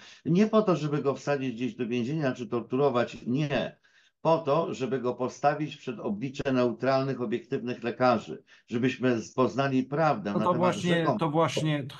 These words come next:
Speaker 2: właśnie
Speaker 1: No.
Speaker 2: chyba będzie miało miejsce, drodzy państwo, bo będzie, e, będą sprawdzać, czy może się pojawić jako świadek na,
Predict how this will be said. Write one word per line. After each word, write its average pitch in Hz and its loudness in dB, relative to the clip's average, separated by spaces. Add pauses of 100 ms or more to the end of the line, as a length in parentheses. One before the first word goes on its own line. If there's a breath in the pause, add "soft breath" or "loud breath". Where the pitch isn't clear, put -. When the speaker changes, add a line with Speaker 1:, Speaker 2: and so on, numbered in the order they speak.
Speaker 2:
właśnie 135 0
Speaker 1:
No. 131 -10
Speaker 2:
chyba 123 -4
będzie 110 0
miało 104 0
miejsce, 101 -4
drodzy 92 -2
państwo, 90 -6
bo 82 -4
będzie, 87 -4
e, 78 -10
będą 87 -6
sprawdzać, 85 -4
czy - -10
może 95 -2
się 92 -10
pojawić 82 -6
jako 82 -10
świadek 78 -10
na, 67 -10